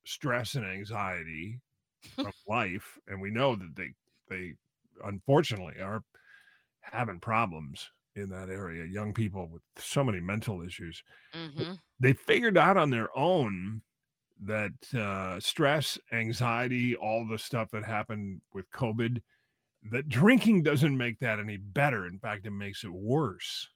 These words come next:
Speaker 2: Wow.
Speaker 1: So
Speaker 2: That
Speaker 1: they
Speaker 2: they
Speaker 1: have
Speaker 2: came to that conclusion on their own. That's great.
Speaker 1: It is great. On their own, they just figured out, you know, "I don't feel better if I do that,"
Speaker 2: Mm-hmm.
Speaker 1: you know, or as, uh, well, as the ladies like to say, if,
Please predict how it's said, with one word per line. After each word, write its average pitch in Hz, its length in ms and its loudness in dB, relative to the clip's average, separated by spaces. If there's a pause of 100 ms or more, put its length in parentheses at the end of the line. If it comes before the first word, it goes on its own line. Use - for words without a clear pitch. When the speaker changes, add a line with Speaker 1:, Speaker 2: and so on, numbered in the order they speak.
(300)
Speaker 2:
Wow. 143 580 -2 (220)
Speaker 1:
So - 160 -4
Speaker 2:
That 120 60 2
Speaker 1:
they 123 80 0
Speaker 2:
they 127 60 2
Speaker 1:
have 131 140 0
Speaker 2:
came 180 180 -4
to 170 100 -10 (260)
that 147 220 2
conclusion 190 480 -8
on 151 100 -2
their 135 220 -6
own. 190 180 -4
That's 123 240 -8
great. - 420 -6 (260)
Speaker 1:
It 131 180 4
is 151 220 2
great. 98 400 -6
On 101 180 -6
their 147 160 -2
own, 120 240 -2
they 104 140 -4
just 107 320 -10
figured 113 260 0
out, 92 300 -2
you 120 80 -2
know, 117 120 0
"I 107 140 -2
don't 151 200 -4 (100)
feel 160 180 2
better 87 520 -8 (520)
if 87 160 -10
I 90 120 -4
do 92 260 -8
that," 87 280 -6 (360)
Speaker 2:
Mm-hmm. 131 480 -14
Speaker 1:
you 87 60 -10
know, 82 260 -12 (680)
or 98 280 -2
as, 98 220 -4
uh, 104 300 0 (100)
well, 120 300 2
as 117 160 2
the 127 100 4
ladies 139 440 4
like 107 220 2
to 113 60 -2
say, 98 380 0
if, 95 160 -6